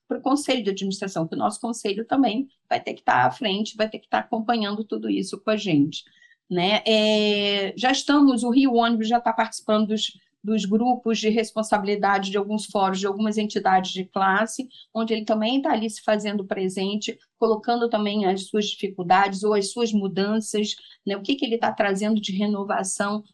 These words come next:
pro próprio negócio. O que a gente quer é, nesse momento, tá envolvendo re-, a-, é, ativamente as nossas empresas de ônibus nesse processo,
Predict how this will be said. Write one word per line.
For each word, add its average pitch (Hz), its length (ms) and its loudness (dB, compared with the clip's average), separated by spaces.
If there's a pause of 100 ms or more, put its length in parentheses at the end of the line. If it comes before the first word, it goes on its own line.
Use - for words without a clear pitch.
(120)
pro 208 160 -2
próprio 196 380 0
negócio. 165 640 -2 (600)
O - 100 -2
que 277 80 0
a 240 80 6
gente 247 440 4
quer 214 460 4 (760)
é, 196 60 4
nesse 214 340 2
momento, 196 640 2
tá 196 160 0
envolvendo 240 920 2
re-, 240 300 0
a-, 190 240 4
é, 202 280 2
ativamente 208 800 2
as 190 80 -2
nossas 190 440 0
empresas 208 640 -2
de 208 300 -4
ônibus 220 720 0
nesse 208 280 -2
processo, 170 760 -4